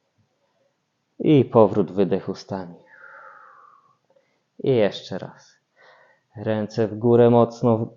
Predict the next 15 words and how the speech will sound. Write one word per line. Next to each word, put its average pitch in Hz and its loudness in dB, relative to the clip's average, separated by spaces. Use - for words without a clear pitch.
wyciągamy 143 6
się 131 4
jak 135 6
najdłużej, 131 8
jakbyśmy 120 4
chcieli 123 4
sięgnąć 120 2
sufitu. 147 4
I - -2
wydech 110 4
ustami, 101 -6
powrót. - -14
Dziękuję 107 0
bardzo 113 2
za 104 0